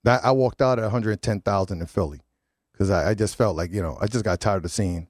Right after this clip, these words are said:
Puerto Ricans and, and, you know, black folk on T V getting,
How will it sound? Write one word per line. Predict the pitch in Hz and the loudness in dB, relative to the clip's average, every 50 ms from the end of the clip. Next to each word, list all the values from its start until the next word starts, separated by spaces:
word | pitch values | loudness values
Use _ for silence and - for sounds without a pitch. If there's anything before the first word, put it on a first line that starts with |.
| _ - | _ -4
Puerto | - 113 95 101 | -4 -2 0 0
Ricans | 104 101 90 98 92 92 90 | -2 -2 -2 -4 -4 -4 -4
and, | 87 80 82 85 87 - _ _ | -6 -6 -8 -12 -14 -20 _ _
and, | 71 69 78 76 78 80 - _ | -14 -12 -12 -12 -12 -16 -14 _
you | 85 76 | -10 -10
know, | - 60 - - _ _ | -10 -10 -12 -16 _ _
black | - 113 90 - | 0 0 0 -2
folk | - - 101 85 78 - | -2 -2 -2 -2 -2 -4
on | 87 82 73 80 - _ _ _ _ _ _ - | -4 -4 -4 -6 -12 _ _ _ _ _ _ 0
T | - 117 104 98 | 0 0 2 2
V | 101 104 101 98 95 | 0 0 0 0 -2
getting, | 90 98 85 76 90 87 82 - | -2 -4 -4 -4 -6 -6 -8 -10